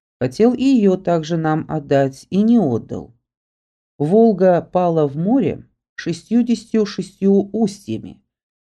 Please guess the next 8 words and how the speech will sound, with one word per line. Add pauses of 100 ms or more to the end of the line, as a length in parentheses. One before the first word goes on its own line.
(140)
И
этими
реками
всеми
ты
владеешь. (440)
Бью
челом.